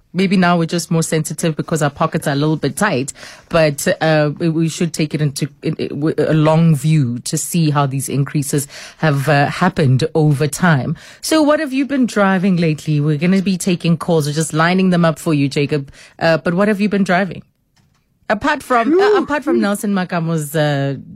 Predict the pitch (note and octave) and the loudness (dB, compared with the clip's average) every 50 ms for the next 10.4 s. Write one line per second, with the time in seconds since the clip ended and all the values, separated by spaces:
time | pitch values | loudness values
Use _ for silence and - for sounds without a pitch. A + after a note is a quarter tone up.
0 | - - - C#3 D#3 E3 E3 D#3+ D#3 D3 D3+ D3+ C#3+ C#3+ D3+ C#3+ C3 - - D#3+ | -16 -14 -6 -2 0 0 0 0 0 0 0 0 0 -2 -2 -4 -4 -2 0 0
1 | C3+ A#2 G#2 - - - - A3 G3 - - A#3 G#3+ - - F#3+ D#3 D3 E3 G#3+ | 0 0 -2 -6 -6 -4 -4 -4 -4 0 0 -2 -2 0 -2 -4 -2 -2 -4 -6
2 | - - - - - - - C#4 - - - - G#3+ - _ _ _ _ _ _ | -8 -14 -18 -18 -18 -8 -8 -6 -6 -6 -6 -8 -8 -8 _ _ _ _ _ _
3 | _ _ _ - - F#3+ F#3+ G3+ F#3 - F#3+ E3+ E3+ F#3 A3+ C#4 C#4 - - F#3 | _ _ _ -4 0 0 0 0 0 -2 -2 0 0 0 0 -2 -4 -4 -2 -2
4 | F3+ - - F#3+ F3 D#3+ F3 D#3+ D#3+ D#3 - D#3+ D3+ D3+ C3+ - - E3+ D#3+ D#3 | -2 -2 -2 -2 -2 -2 -2 -2 -4 -4 -2 -2 -2 -2 -4 -2 0 -2 -2 -2
5 | - - D3+ D3+ C#3 C3 B2 A#2 - F3 F3+ E3 C#3+ B2+ B2 A#2 A#2+ A#2+ B2 C3 | -4 -4 -2 -2 -2 -2 -4 -4 -2 0 2 2 2 0 -2 -4 -4 -4 -4 -4
6 | B2+ B2 A2 A2 - - - E3+ E3+ E3 C#3+ B2 B2 A#2 A2 A#2 C3+ C#3 A#2+ G2+ | -2 -4 -4 -4 -8 -6 -2 0 2 2 2 2 0 0 0 0 0 -2 -2 -4
7 | F#2+ G#2+ A2 - - C#3 - E3 D#3 C#3 D3 C#3+ B2+ - B2+ C#3+ E3 D#3+ D#3+ - | -6 -8 -10 -8 -10 -6 -2 -2 -2 0 -2 -4 -4 -4 -2 -2 -2 -2 -4 -8
8 | - D3+ D3 D3 C#3+ D3 D3 C#3+ C#3+ C#3 C#3 C#3 C#3 C#3 C#3 C#3 C#3 - - - | -10 -10 -8 -8 -8 -8 -6 -4 -2 -2 -2 -2 -2 -2 -2 -2 -4 -8 -16 -20
9 | - - - _ - D3 D3 B2 C3 C#3 D3 D3+ - C#3+ A#2+ C3+ C#3+ C3 - - | -20 -20 -12 _ -2 -2 -2 0 0 -2 -2 -2 -4 -4 0 0 0 0 -2 -4
10 | - E3+ F3 D3+ A2+ A#2 - - | -2 0 0 0 0 -2 -6 -10